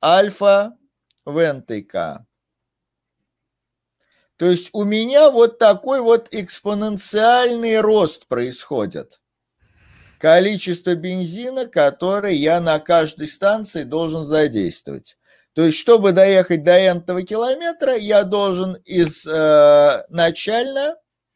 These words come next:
отсюда, э, взять вот столько бензина.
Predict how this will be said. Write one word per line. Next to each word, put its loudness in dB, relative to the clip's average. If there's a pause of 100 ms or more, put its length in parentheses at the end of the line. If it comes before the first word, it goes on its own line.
(1080)
отсюда, -2
э, 2
взять 0 (1000)
вот -2
столько -6
бензина. -8